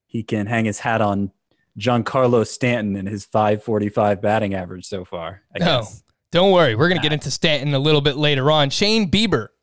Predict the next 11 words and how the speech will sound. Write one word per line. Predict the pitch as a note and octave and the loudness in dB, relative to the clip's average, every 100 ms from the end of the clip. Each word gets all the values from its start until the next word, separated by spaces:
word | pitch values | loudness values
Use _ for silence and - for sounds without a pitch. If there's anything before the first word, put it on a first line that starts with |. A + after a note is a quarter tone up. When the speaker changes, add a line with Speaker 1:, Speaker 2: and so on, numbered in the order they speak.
| _ | _
Speaker 2:
against | D3 C#3 F3 - - | -4 0 0 -2 -2
the | E3+ | 0
Minnesota | D#3 F3 E3+ F3+ | 2 0 2 0
Twins | - F3+ E3+ - | 0 -2 -2 2
Thursday | F3+ D#3+ D3+ | 2 4 2
night. | D3 C3+ - | 0 0 -2
Eight | G3 | -2
innings | F#3+ F3 - | 0 -2 -2
pitched, | - D#3+ - | -4 -2 -6
three | - D3+ F#3 G#3+ | -8 -4 0 0
hits, | F3 E3+ D#3 | 0 -2 -2